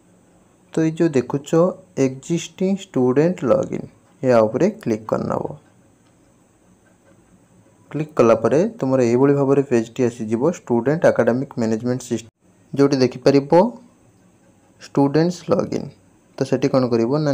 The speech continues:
ନିଜର ମୋବାଇଲ ନମ୍ବର, ରେଜିଷ୍ଟର୍ଡ ମୋବାଇଲ ନମ୍ବର ଏବଂ ପାସୱାର୍ଡ଼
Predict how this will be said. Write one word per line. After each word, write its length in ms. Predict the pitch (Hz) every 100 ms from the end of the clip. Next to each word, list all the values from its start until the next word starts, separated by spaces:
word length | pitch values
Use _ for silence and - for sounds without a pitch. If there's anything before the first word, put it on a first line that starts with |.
| 123
ନିଜର 240 | 117 123 127 113
ମୋବାଇଲ 300 | 107 117 123 127
ନମ୍ବର, 300 | 127 135 160 - _ - 113
ରେଜିଷ୍ଟର୍ଡ 500 | 107 117 123 139 131
ମୋବାଇଲ 340 | 110 104 110 117 123
ନମ୍ବର 300 | 123 143 180 208 _ _ _ _ -
ଏବଂ 220 | 135 120 113 -
ପାସୱାର୍ଡ଼ 500 | 127 - 135 -